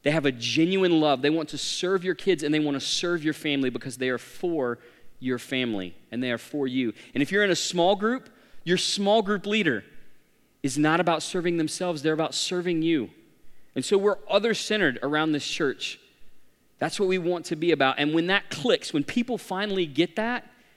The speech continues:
that, oh, it's about other people, the light comes on and people see the beauty of the church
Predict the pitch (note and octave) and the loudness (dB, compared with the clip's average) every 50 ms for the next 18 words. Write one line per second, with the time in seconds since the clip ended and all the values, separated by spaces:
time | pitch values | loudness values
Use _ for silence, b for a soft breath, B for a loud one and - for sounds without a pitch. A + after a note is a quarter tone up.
0 | b b - B2+ - - - G3+ G#3 E3 C3 A#2 - D3+ C#3+ D#3 D#3 D#3 - D3 | b b -12 -10 -10 -8 -8 -6 -6 -6 -6 -6 -8 -6 -4 -4 -4 -4 -2 -4
1 | D#3 D#3+ E3 D3+ - E3+ F3 E3 G3 G3 G3 F#3+ _ _ b b b b b b | -4 -4 -4 -4 -6 -6 -8 -6 -8 -8 -8 -10 _ _ b b b b b b
2 | b b b b b b - A2 A2+ A#2 B2+ C3+ C#3+ C3+ - - E3 D3+ C#3+ B2+ | b b b b b b -6 -4 -2 -2 0 -2 -2 -4 -4 -4 -4 -4 -2 -2
3 | B2 A#2 G#2+ G#2 G2+ G#2 G#2 - A#2 G2+ - - - D3+ C#3+ C#3 A#2+ - - - | -4 -4 -4 -6 -6 -8 -10 -12 -12 -12 -12 -10 -10 -10 -8 -8 -8 -8 -8 -6
4 | - C#3 C3 A2+ A2+ G2+ F#2+ G2+ G#2 A2+ A#2+ A#2+ A#2+ A#2+ G#2+ G2+ G#2 - - - | -6 -4 -4 -4 -6 -8 -8 -10 -8 -6 -6 -4 -4 -4 -6 -6 -8 -12 -8 -6
5 | A#2+ G#2 F#2 - - - - - | -6 -6 -6 -6 -8 -10 -10 -10